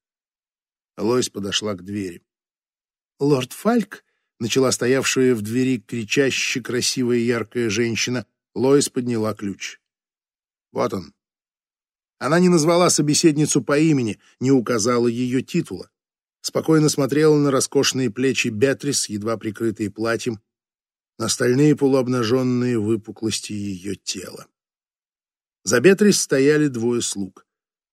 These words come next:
Они держали сундук. Лоис подняла брови. Бетрис нервно рассмеялась. «Лорд Фальк хочет, чтобы вы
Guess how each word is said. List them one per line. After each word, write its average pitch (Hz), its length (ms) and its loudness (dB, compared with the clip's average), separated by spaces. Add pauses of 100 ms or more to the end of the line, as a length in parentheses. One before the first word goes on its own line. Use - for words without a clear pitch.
(220)
Они 147 200 0
держали 151 380 4
сундук. 147 640 0 (880)
Лоис 139 300 2
подняла 113 480 -2
брови. 98 400 -8 (720)
Бетрис 135 480 -2
нервно 104 380 -4
рассмеялась. 98 800 -10 (720)
«Лорд 135 560 -2
Фальк 175 380 0
хочет, 139 440 0
чтобы 131 300 -2
вы 151 280 0